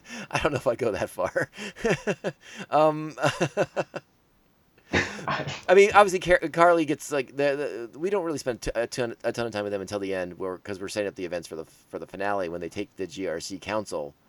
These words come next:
Speaker 1: hostage, and
Speaker 2: Right.
Speaker 1: they have a, uh, uh, a very large network of, of people, uh, following them now. You know, they, they are very good with technology.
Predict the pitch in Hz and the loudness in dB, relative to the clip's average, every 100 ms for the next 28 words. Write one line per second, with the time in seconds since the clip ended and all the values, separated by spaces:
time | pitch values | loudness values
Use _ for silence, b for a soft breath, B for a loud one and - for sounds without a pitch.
0 | _ - 95 - 76 80 - b b b | _ -4 -2 -2 -8 -8 -14 b b b
1 | b b _ 95 92 90 - - - - | b b _ -8 -8 -8 -4 -2 -2 -2
2 | 101 98 92 90 87 78 85 82 - 85 | -2 -2 -2 -2 -2 -2 -2 -4 -4 -2
3 | 85 78 82 90 76 - 95 135 190 113 | -2 -4 -12 -16 -20 -20 0 2 2 2
4 | 101 92 90 98 82 85 95 85 - 87 | 0 -2 -6 -8 -8 -8 -8 -8 -8 -10
5 | - 92 85 85 85 _ _ 92 87 82 | -8 -8 -6 -8 -10 _ _ -10 -10 -12
6 | _ _ _ _ 117 101 95 92 87 82 | _ _ _ _ 2 2 2 -2 -2 -2
7 | 95 120 b b - 98 98 101 - - | -2 -6 b b -6 -2 -2 -2 -10 -6
8 | 117 113 143 208 165 135 131 110 113 113 | -2 2 6 6 4 2 -2 2 2 4
9 | 113 110 | 2 -2